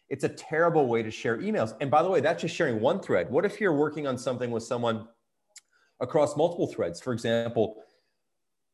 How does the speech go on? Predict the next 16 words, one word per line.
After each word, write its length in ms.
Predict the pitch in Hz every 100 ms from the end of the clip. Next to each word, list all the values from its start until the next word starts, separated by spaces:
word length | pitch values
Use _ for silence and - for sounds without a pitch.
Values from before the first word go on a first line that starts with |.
| -
when 140 | 139 156
we 100 | 202
apply 280 | - 160
for, 260 | - 131 - -
for 160 | 131
life 280 | 110 131 160
insurance 440 | 127 - 104 92
at 100 | 85
Basecamp 440 | 110 135 - 90 82
for 120 | 107
our 60 | 90
employees, 600 | 85 127 127 78 - - _ _ -
that 160 | 120 143
was 140 | 175
a 80 | 143
sixty-three 1040 | - - 196 - - 233 - 165 160 160